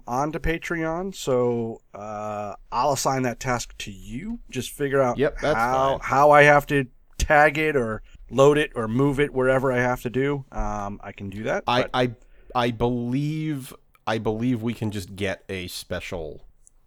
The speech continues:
Speaker 2: uh, a thing. I think we can do it through Patreon. I don't, I don't even think it's that hard.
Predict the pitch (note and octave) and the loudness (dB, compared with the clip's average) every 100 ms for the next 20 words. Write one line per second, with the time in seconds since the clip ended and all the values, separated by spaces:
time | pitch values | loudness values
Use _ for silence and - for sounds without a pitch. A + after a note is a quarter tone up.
0 | _ D#2+ D#2+ - - - _ - A2 - | _ -12 -10 -10 -14 -16 _ -10 -8 -6
1 | - A2+ C3 B2 C#3 - F3+ C3 B2 A2+ | -4 -2 -2 -2 -2 -2 -2 2 2 0
2 | G#2+ F2+ E2 - C#2+ C#2+ F2+ F2+ F2+ F2 | -4 -8 -12 -12 -12 -8 -8 -8 -8 -8
3 | - C3 F2 - - - - | -8 -12 -14 -16 -16 -18 -18